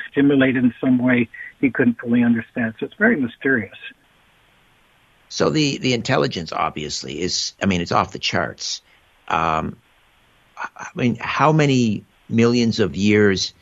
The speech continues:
Speaker 2: head start did they have in terms of their, their evolutionary development? Are they, uh, well, dinosaurs supposedly died off sixty-five million years. Uh, how far ahead of us are they?
Speaker 1: Well,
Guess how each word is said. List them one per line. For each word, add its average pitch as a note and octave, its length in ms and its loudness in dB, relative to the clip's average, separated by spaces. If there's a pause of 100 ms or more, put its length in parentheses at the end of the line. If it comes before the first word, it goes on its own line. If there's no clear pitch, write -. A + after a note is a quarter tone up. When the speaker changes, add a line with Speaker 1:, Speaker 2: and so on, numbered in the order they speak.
(420)
Speaker 2:
head A2 220 0
start G#2 360 0
did F2 120 -6
they F2+ 140 0
have G#2+ 340 0
in D#2 120 -6
terms E2 380 -4
of D2+ 260 -8 (800)
their, E2 640 0
their D#2+ 440 -2 (840)
evolutionary F2 640 0
development? D#2 640 0 (140)
Are E2 160 2
they, E2+ 560 0 (560)
uh, D2+ 260 2
well, D#2+ 140 2
dinosaurs F2+ 540 0
supposedly D2 480 -6
died D2 220 -2
off D2 200 -2
sixty-five D2+ 540 -4
million D2+ 260 -4
years. B2 340 -4 (420)
Uh, - 180 -4
how A2+ 180 0
far A#2 300 2
ahead A2 240 -2
of G#2 100 0
us G2+ 120 -2
are C#3 180 -2
they? - 260 -6 (1040)
Speaker 1:
Well, F#3 280 4